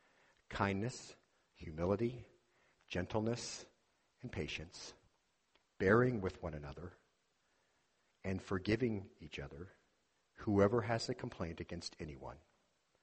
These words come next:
Just as the Lord forgave you, so also should you.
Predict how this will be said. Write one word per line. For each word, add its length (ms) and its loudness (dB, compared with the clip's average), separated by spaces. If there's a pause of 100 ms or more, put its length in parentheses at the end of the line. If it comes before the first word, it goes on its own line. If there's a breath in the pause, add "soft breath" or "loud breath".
(580 soft breath)
Just 380 6
as 100 2
the 100 4
Lord 240 4
forgave 460 -2
you, 180 -2
so 260 2
also 400 2
should 320 -4
you. 260 -10